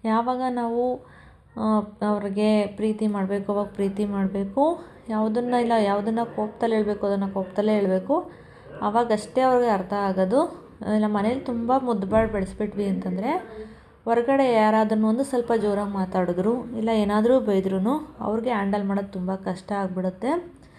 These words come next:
So, ನಾವು ಮನೆಯಲ್ಲೇ ಇದನ್ನೆಲ್ಲ ಸ್ವಲ್ಪ ಅಭ್ಯಾಸ ಮಾಡಿಸಿದ್ರೆ, ಓಕೆ ನಾನು ಮಿಸ್ಟೇಕ್ ಮಾಡಿದ್ರೆ ರಿಯಾಕ್ಷನ್ ಹಿಂಗಿರುತ್ತೆ ಅಂತ ಅವ್ರಿಗೆ ಗೊತ್ತಿದ್ರೆ, so ಹೊರಗಡೆ ಕೂಡ ಅವ್ರಿಗೆ ಹ್ಯಾಂಡಲ್ ಮಾಡೋದು ಈಸಿ ಆಗುತ್ತೆ.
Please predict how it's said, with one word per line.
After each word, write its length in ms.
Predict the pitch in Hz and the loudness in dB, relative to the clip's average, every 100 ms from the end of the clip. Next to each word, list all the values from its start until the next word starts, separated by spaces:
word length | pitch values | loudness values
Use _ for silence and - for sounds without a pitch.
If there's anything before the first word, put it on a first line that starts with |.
| - - - | -20 -20 -6
So, 140 | 269 262 | -4 -2
ನಾವು 140 | 240 | 0
ಮನೆಯಲ್ಲೇ 420 | 208 202 233 262 | 2 2 2 2
ಇದನ್ನೆಲ್ಲ 380 | 240 220 202 190 | 2 2 0 0
ಸ್ವಲ್ಪ 280 | 208 202 202 | -2 -4 -2
ಅಭ್ಯಾಸ 400 | 202 180 196 196 208 | -2 -2 -4 -2 0
ಮಾಡಿಸಿದ್ರೆ, 520 | 196 185 190 180 226 | 0 -2 -4 -4 -2
ಓಕೆ 300 | 208 185 208 | -2 -4 -2
ನಾನು 220 | 214 202 | -2 -2
ಮಿಸ್ಟೇಕ್ 440 | 202 - 208 226 220 | -4 -6 -8 -6 -2
ಮಾಡಿದ್ರೆ 520 | 185 185 196 302 349 - - - - _ - | 0 0 -2 -4 -6 -18 -20 -20 -20 _ 0
ರಿಯಾಕ್ಷನ್ 480 | 226 240 240 254 233 - | 2 2 0 -4 -4 0
ಹಿಂಗಿರುತ್ತೆ 520 | 214 208 220 226 233 | 2 2 0 0 -2
ಅಂತ 180 | 220 220 | -2 -4
ಅವ್ರಿಗೆ 240 | 208 202 | -4 -4
ಗೊತ್ತಿದ್ರೆ, 760 | 185 185 190 180 202 320 370 - - - - - - | -4 -2 0 0 0 -2 -4 -12 -20 -20 -20 -10 -2
so 60 | |
ಹೊರಗಡೆ 480 | 254 220 208 226 254 | 2 2 2 2 0
ಕೂಡ 220 | 247 220 226 | 0 2 4
ಅವ್ರಿಗೆ 200 | 214 214 | 4 2
ಹ್ಯಾಂಡಲ್ 280 | 196 202 190 | 2 0 0
ಮಾಡೋದು 280 | 185 190 | 0 0
ಈಸಿ 260 | 185 185 180 | 0 0 0
ಆಗುತ್ತೆ. 720 | 185 180 175 202 254 370 349 | 0 -2 -4 -2 -2 -4 -10